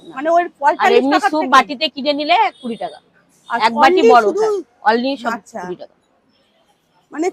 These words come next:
Speaker 2: চাইলে এখানে শুধু স্যুপও খেতে পারে
Speaker 1: হ্যাঁ,
Speaker 2: সবাই।
Speaker 1: হ্যাঁ।
Speaker 2: আপনারা চাইলে কিন্তু এখানে স্যুপও খেতে পারেন, যার মূল্য কিন্তু only twenty rupees পড়ে যাবে, কুড়ি টাকায় পেয়ে যাবেন আপনারা। আর কাকিমা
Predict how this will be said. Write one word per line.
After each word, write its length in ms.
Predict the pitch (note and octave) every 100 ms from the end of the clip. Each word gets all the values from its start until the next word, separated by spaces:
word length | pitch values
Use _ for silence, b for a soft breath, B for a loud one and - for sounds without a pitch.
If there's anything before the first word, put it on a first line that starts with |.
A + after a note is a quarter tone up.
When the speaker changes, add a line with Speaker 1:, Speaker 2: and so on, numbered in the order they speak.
| F#4+
Speaker 2:
চাইলে 240 | D4+ F4+ G4+
এখানে 200 | G#4+ A4
শুধু 200 | A4 A#4 -
স্যুপও 380 | F4 F4 G4 A4+
খেতে 200 | - C#4+ F4+
পারে 160 | B3 A#3 A3+
Speaker 1:
হ্যাঁ, 220 | A3 G3
Speaker 2:
সবাই। 60 |
Speaker 1:
হ্যাঁ। 180 | G#3+ F#3 - _ _ _
Speaker 2:
আপনারা 340 | - D4 F4+ G4+
চাইলে 280 | G4 D4+ E4+ F#4+
কিন্তু 140 | G4+ G#4
এখানে 220 | G4+ G#4+ -
স্যুপও 300 | D#4+ B3+ G4
খেতে 220 | F#4+ F#4 F4+
পারেন, 180 | F#4+ A4
যার 200 | E4+ D#4+ D4+
মূল্য 180 | D4+ D#4
কিন্তু 240 | F#4 F4+ F4 D#4+
only 200 | D4+ G4+ -
twenty 280 | D#4 D4+ E4
rupees 240 | D#4+ F#4 -
পড়ে 180 | C4 G#3
যাবে, 160 | F3 - - _ _ _ -
কুড়ি 160 | D4+ D#4
টাকায় 280 | D#4+ G4 G#4
পেয়ে 140 | C#4
যাবেন 280 | A#3+ G3 E3 _ _ -
আপনারা। 300 | _ F#3 - _ _
আর 160 | G#3+ B3 -
কাকিমা 320 | B3+ D4+